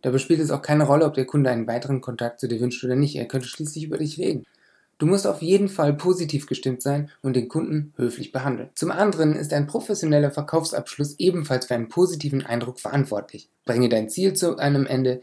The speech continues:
indem du den Kunden vor vollendete Tatsachen stellst. Der Entscheidungsabschluss im Telefonleitfaden. „Für einen Präsentationstermin vor Ort kann ich Ihnen nächste Woche X X anbieten oder in zwei Wochen am Donnerstag um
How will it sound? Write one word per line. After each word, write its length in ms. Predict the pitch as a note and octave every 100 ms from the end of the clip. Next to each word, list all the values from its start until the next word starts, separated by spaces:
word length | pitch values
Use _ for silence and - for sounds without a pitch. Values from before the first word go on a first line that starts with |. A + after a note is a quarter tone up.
| -
indem 380 | G3+ G3 D3+ C#3+
du 60 | C3
den 160 | B2+
Kunden 380 | B2+ B2+ B2 C3
vor 160 | - -
vollendete 600 | A2 A2+ C3 C3 B2+ B2
Tatsachen 580 | - A2+ - A2+ - A#2+
stellst. 440 | - - - - -
Der 100 | A2
Entscheidungsabschluss 880 | G#2+ - B2 D#3+ D3 D3 - - C3
im 140 | C#3+
Telefonleitfaden. 840 | C3+ D#3 D#3 E3+ A#2+ F#2 - F#2 - _ _ _ _ _ _ _ _ -
„Für 180 | G3
einen 120 | G#3 G#3
Präsentationstermin 1040 | A3 G#3 G#3 G3 - B3 A#3+ G3 F3+ F3
vor 160 | D3 F#3+
Ort 200 | F3+ F3
kann 140 | F3
ich 100 | D#3
Ihnen 240 | F3+ F3 F3
nächste 400 | F#3+ G3 - C#3+
Woche 380 | C#3+ D#3+ D3+ -
X 180 | - -
X 240 | E3+ D#3+
anbieten 500 | E3+ E3+ F3 E3 E3 -
oder 260 | C#4+ C#4
in 100 | G3
zwei 260 | - D3+ D3
Wochen 300 | D3 D#3 D3+
am 240 | - G3
Donnerstag 580 | D3 C3 C3+ C3 C3+ C3
um 220 | - F#3